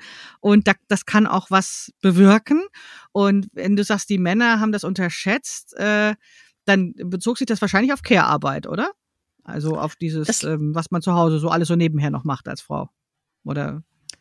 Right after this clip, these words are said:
Speaker 2: Ja, also ich hab jetzt gerade den letzten Satz akustisch nicht verstanden. Ähm, bei mir ist gerade die Batterie fast am Ende <laughs> übrigens, muss ich mal kurz sagen.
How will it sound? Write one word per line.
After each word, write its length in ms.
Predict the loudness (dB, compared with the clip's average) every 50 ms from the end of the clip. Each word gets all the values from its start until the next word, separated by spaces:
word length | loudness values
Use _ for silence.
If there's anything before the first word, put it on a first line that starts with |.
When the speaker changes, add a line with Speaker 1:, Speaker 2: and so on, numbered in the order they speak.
| _ _ _ _ _ _ _ _ _ _
Speaker 2:
Ja, 480 | 2 4 6 6 6 4 0 -2 0 _
also 180 | 2 4 4 2
ich 160 | 0 0 -2
hab 140 | 0 0 0
jetzt 180 | 0 0 -2
gerade 300 | -2 2 2 2 2 2
den 120 | 0 2 0
letzten 300 | 0 0 -2 -2 -4 -2
Satz 220 | -2 -2 -4 -2
akustisch 580 | -6 -6 -4 4 4 4 4 4 -4 -6 -4 -2
nicht 180 | -4 -4 -2 -4
verstanden. 640 | -4 -4 -4 -4 -4 -4 -2 -2 -2 -4 -6 -8 -10 -16 -20 -6
Ähm, 600 | -2 2 2 4 4 2 2 2 0 0 -2 -4 -6 _ _ _ _
bei 120 | 0 0
mir 240 | 2 4 2 2 0
ist 120 | -2 -8
gerade 520 | -6 -4 -4 -2 0 0 0 0 -2 -4 -8 _ _
die 120 | -8 -4
Batterie 440 | -4 -4 -2 -2 -2 0 0 0 -2
fast 320 | 0 -2 -2 -2 0 -2
am 140 | -2 -2 0
Ende 260 | 0 0 0 0 0 -2
<laughs> 0 |
übrigens, 600 | -4 -4 -2 -2 -2 -2 -2 -2 -2 -2 -2 0
muss 220 | -2 -2 -2 -4
ich 100 | -6 -4
mal 120 | -6 -4 0
kurz 260 | 0 0 0 2 0
sagen. 340 | 2 2 2 0 -2 -6